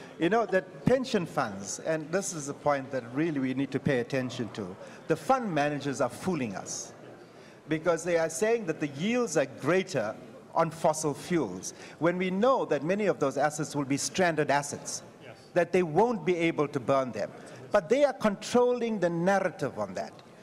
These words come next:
Speaker 1: So if we really had to have the facts at hand, they are promising you a yield that can never be delivered. And that's the facts of the matter, and we need to bring those facts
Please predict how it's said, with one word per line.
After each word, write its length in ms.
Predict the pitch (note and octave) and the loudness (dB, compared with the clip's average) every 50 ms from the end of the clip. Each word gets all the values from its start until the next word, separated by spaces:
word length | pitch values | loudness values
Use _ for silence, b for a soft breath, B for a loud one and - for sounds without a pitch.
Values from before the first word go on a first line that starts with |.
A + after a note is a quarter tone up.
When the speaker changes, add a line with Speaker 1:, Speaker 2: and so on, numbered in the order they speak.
| B B B B B | B B B B B
Speaker 1:
So 220 | - G#3 G3 G3+ | 0 0 0 0
if 80 | G3 G#3 | 0 -2
we 140 | A#3 A3 G#3+ | -2 -2 -2
really 540 | F#3 F#3+ G3+ A3+ C4+ D4 C#4+ B3+ C4 A3+ | -4 -4 -2 0 0 0 0 0 -2 -2
had 320 | - F3 E3 F3+ E3+ F3 - F#3 | -2 0 0 0 0 -2 -2 -2
to 100 | F3 E3 | -2 0
have 300 | D#3 F3+ F#3+ F#3 E3 D#3+ | 2 2 2 2 2 -2
the 80 | D3+ | -8
facts 460 | - - - B3+ B3+ - - - - | -6 -2 0 0 0 0 -2 -2 -2
at 140 | E3 C#3+ - | -2 -2 -2
hand, 300 | - D#3 D#3 C3 G#2 E2+ - - - B B B B B B B B B B B - - | -2 -2 -2 -2 -4 -8 -14 -16 -18 B B B B B B B B B B B -6 -2
they 100 | F#3+ G3 | 2 2
are 80 | F#3+ | 2
promising 640 | F3+ - E3+ A#3+ C#4+ C#4 C#4+ - - G#3+ G#3 F#3+ F3+ | 2 2 2 2 4 4 2 0 0 -2 -2 2 2
you 60 | E3+ | 2
a 40 | E3 | 2
yield 360 | D#3 D3 D#3 G3+ G#3+ G#3 F3+ | 2 0 0 0 0 2 2
that 160 | E3+ D#3+ - - | 0 -2 0 0
can 160 | E3+ D#3+ D#3+ | -2 0 2
never 200 | F#3+ G3+ G3+ G3+ | 2 2 2 2
be 140 | D3+ F3 E3 | 0 0 -2
delivered. 400 | C#3+ E3+ F3+ G3 D#3+ C#3+ - - - - - - - - - - - - - - B B B B B B | 0 2 2 2 2 2 -2 -4 -10 -18 -18 -18 -20 -20 -20 -20 -20 -20 -20 -20 B B B B B B
And 160 | F#3 F#3 F#3+ | 0 2 2
that's 360 | B3+ D#4 D4+ - - - - - - - - | 0 0 0 -2 -8 -10 -10 -14 -14 -6 -4
the 80 | F#3+ E3+ | -4 -2
facts 480 | - - D4 D4+ C#4 - - - - | 2 2 2 2 2 0 -2 -2 0
of 140 | E3+ C#3+ - | 0 -2 0
the 80 | - D3+ | -2 0
matter, 320 | D3+ D3+ C3+ C3 - B2+ | 0 0 0 0 -4 -4
and 140 | A#2+ B2 D3 | -4 -4 -4
we 100 | F3+ G#3 | -4 -4
need 160 | B3 B3+ F#3+ | -4 -4 -4
to 60 | A3 | -4
bring 280 | D#3 C#3+ F#3+ G#3+ G3 D#3+ | -4 -4 -4 -4 0 2
those 300 | F#3 A#3 C4+ A3 - - | 2 2 2 2 -2 -4
facts 480 | - - F#3+ E3 E3 - - - - | 0 0 2 2 0 -2 -8 -10 -10